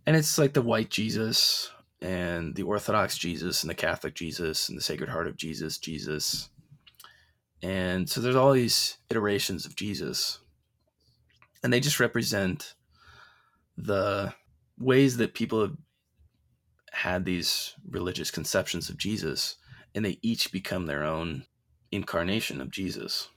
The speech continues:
And it seems to me, I can't think of a better way of talking about the same, not same relationship between Saint Nicholas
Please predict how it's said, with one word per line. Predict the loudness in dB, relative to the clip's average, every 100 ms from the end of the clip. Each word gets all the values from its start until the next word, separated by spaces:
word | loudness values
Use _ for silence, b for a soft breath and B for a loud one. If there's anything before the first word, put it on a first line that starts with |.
| _ _ _ _ _ _ _ _ B B B B B B B B _
And | 0
it |
seems | 6 6 6
to |
me, | 8 8 6 4 -6 _ _ _ _ -4
I | 0
can't | 4 4
think | 4 4
of | 2 0 -12 _ _ _ -2
a | -2
better | 4 4 4 2
way | 2 2 2 0
of | 0 0 -2 -8 -16 -20 _ _ _ -4
talking | -2 -2 -2 -2
about | 0 2 0 -4 -12 -20 _ _ _ _ _ _ _ _ _ _
the | 0 2
same, | 2 2 0 2 0 0 0 -2 -4 -4
not | 0 0 0
same | -2 -2 -4 -8 -10 _ _ _ _ _ _ _ _ _ _ _ _ _ _
relationship | -2 -2 -2 -4 -4 -6
between | -8 -8 -6 -4
Saint | -4 -6 -6
Nicholas | -8 -6 -6 -4 -4